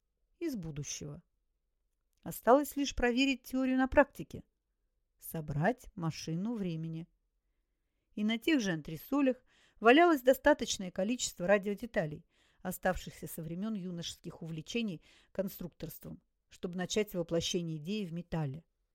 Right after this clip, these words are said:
Но сборку решил отложить на утро. Голова гудела так, что иногда казалось, в ней стоит неисправный трансформатор – а сердце, подстёгнутое слоновьей дозой кофе, билось о рёбра, словно дикий зверёк,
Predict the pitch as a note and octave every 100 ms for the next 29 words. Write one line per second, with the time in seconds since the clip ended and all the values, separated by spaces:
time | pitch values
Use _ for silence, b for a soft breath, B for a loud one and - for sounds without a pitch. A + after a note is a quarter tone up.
0 | _ _ _ G3+ G3+ G#3+ G#3 G3 G3 D4
1 | D#4 - C4 C4 b b - G#3 - E4
2 | C#4+ G3+ G#3 B3 A#3 A3+ D#3 D3 D3 C#3+
3 | _ _ _ _ _ _ _ - F3 G3+
4 | G#3+ A3 G#3 G3 G#3+ A3 - C#4 C#4 _
5 | _ _ - - A3 G#3 G3+ G3+ G3+ G3+
6 | A#3 B3+ E3+ - _ F#3+ F#3 G#3 G3+ A3
7 | A3 G#3+ G3 - - A3+ A3+ F#3+ G3 F#3
8 | - A3 G3+ - - - _ _ _ _
9 | _ _ F#3 - A#3+ B3 - - F3+ -
10 | F#3+ E3+ E3 E3+ D#3+ F3 F#3+ E3 E3 D#3
11 | D#3+ E3 E3+ E3+ D3 - _ b b b
12 | F#3 A3+ G#3 G3 A3+ B3+ F3+ D#3+ - G3+
13 | G3 F#3 G3+ G3+ F#3 A3 G3+ -